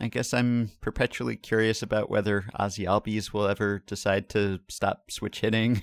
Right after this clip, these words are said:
<laughs> which, uh, <laughs> seems like it's a possibility, perhaps. And I don't know, other than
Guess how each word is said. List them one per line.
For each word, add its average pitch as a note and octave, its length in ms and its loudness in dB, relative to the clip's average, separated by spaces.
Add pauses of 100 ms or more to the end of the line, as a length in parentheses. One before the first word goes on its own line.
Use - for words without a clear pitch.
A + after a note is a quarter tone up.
(120)
<laughs> - 460 -6
which, D#3 320 0
uh, G2 340 4
<laughs> - 80 -20
seems G2+ 380 -4
like G2+ 220 -2
it's - 320 -6 (320)
a - 80 2
possibility, G#2 840 4
perhaps. - 880 0 (140)
And F#2 640 -2 (480)
I E2 100 -8
don't G#2 140 -4
know, F#2+ 320 2
other F#2 300 -2
than F#2+ 460 0